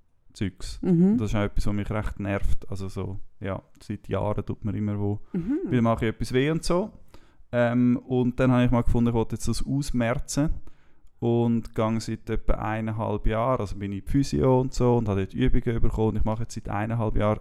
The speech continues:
Speaker 1: regelmäßig zweimal, eher dreimal in der Woche gehe ich dort vorbei, in den Raum und mache dort an den Geräten meine Übungen und so.
Speaker 2: Mhm.
Speaker 1: Und es wird einfach irgendwie, also es wird schon besser, aber es ist nicht weg.
Speaker 2: Also soll ich
Speaker 1: Und
Speaker 2: dir
Speaker 1: es
Speaker 2: etwas
Speaker 1: nervt.
Speaker 2: sagen?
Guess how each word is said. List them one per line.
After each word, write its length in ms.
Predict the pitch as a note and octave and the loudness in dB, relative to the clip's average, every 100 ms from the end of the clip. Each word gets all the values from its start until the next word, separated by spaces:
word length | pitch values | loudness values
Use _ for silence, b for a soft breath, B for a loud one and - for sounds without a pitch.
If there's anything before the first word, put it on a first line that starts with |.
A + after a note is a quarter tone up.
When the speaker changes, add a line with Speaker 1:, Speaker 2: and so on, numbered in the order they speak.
| A2+ | -2
Speaker 1:
regelmäßig 680 | A2 A2+ A#2+ G#2+ A2 - A#2 - b b b b - | -2 -2 -2 -2 -2 -4 -6 -6 b b b b -10
zweimal, 760 | - G#2 G2+ A2+ A2 A2+ A2 - - | -4 0 0 2 4 4 2 -2 -6
eher 260 | A#2 A2 | -2 0
dreimal 500 | A2 A#2 A2+ A2+ G#2+ | 0 0 0 0 0
in 40 | G#2 | 0
der 80 | G#2+ | -2
Woche 220 | G#2 - | -4 -4
gehe 200 | G#2 G2+ | -2 0
ich 80 | F#2+ | -2
dort 220 | G2+ F#2+ | -4 -4
vorbei, 220 | - - C3+ | -2 2 4
in 260 | C#3+ B2+ | 4 4
den 180 | G2 G2+ | 2 2
Raum 240 | A#2+ C3 B2 | 2 2 0
und 100 | G2+ | -4
mache 180 | G2+ - | -4 -6
dort 200 | G2+ - | -8 -8
an 60 | |
den 100 | - | -6
Geräten 280 | A2+ A#2 G2+ | -2 -2 -2
meine 140 | G2 | -6
Übungen 360 | G#2 C3 D#3 E3 | 0 2 2 -2
und 100 | D#3+ | 0
so. 300 | - B2 E3+ | 2 4 2
Speaker 2:
Mhm. 480 | - E3+ C#3 G3 B3 | -2 -6 -4 -2 2
Speaker 1:
Und 180 | C#4 A#2+ | 4 4
es 160 | A#2+ A#2+ | 4 2
wird 440 | B2 B2 - - | 2 0 -6 2
einfach 260 | A#2 C3 C#3+ | 4 4 2
irgendwie, 480 | C#3 C3 B2+ B2+ B2+ - | -6 -6 -2 -2 -2 -2
also 180 | A#2 A#2+ | -2 0
es 80 | |
wird 220 | B2 B2 - | 2 4 6
schon 160 | D3+ - | 4 4
besser, 500 | C3+ - - F3 F3 | 0 0 -2 -4 0
aber 220 | B2+ A#2+ | 0 0
es 100 | A#2+ | -2
ist 160 | A#2 - | -6 -4
nicht 240 | G2 F#2+ | -4 -2
weg. 360 | G2+ C#3 - - B B B B B B | -2 -2 -6 -6 B B B B B B
Speaker 2:
Also 180 | G3+ G3 | -4 -4
soll 220 | F#3 G3+ | -2 0
ich 80 | F#3 | 0
Speaker 1:
Und 60 | - | 0
Speaker 2:
dir 60 | F#3 | 2
Speaker 1:
es 80 | |
Speaker 2:
etwas 100 | F3+ A2 | 2 2
Speaker 1:
nervt. 280 | G#2 C#3+ - | 2 4 2
Speaker 2:
sagen? 580 | B3 C#4+ F#4+ D#3+ D3 | 2 2 4 4 2